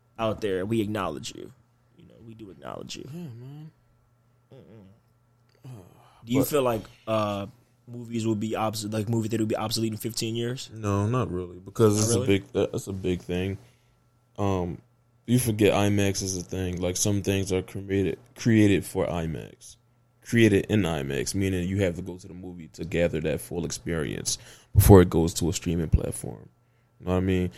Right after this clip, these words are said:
Speaker 2: Like, certain movies are filmed in, with certain cameras, 'cause you see how this movie they Call Tyrone, since you
Speaker 1: Yeah.
Speaker 2: guys don't see it. This is filmed with a, um, regular film camera. That's what it looks like.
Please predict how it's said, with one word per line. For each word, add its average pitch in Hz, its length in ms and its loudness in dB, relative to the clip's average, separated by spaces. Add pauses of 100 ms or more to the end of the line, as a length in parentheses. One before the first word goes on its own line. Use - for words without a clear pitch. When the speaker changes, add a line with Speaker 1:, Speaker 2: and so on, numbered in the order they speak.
(240)
Speaker 2:
Like, 92 100 2
certain 120 380 8
movies 110 480 8
are 98 180 4 (280)
filmed 104 500 4
in, 95 260 2
with 101 160 -2
certain 95 460 4
cameras, 98 560 0
'cause 101 180 2
you 110 80 6
see 110 200 6
how 95 160 6
this 104 200 4
movie 110 400 2 (460)
they 104 140 6
Call 98 200 0
Tyrone, 95 560 0 (180)
since - 180 -16
you 92 80 -8
Speaker 1:
Yeah. - 60 -14
Speaker 2:
guys 90 220 4
don't 85 180 -4
see 92 260 0
it. 85 100 -4 (320)
This 107 200 4
is 98 160 4
filmed 95 440 2 (120)
with 101 220 2
a, 90 140 6
um, 82 400 -2 (160)
regular 101 300 4
film 101 360 0
camera. 78 440 -6 (180)
That's 104 160 -4
what 87 100 2
it 85 40 0
looks 90 280 0
like. 57 220 -6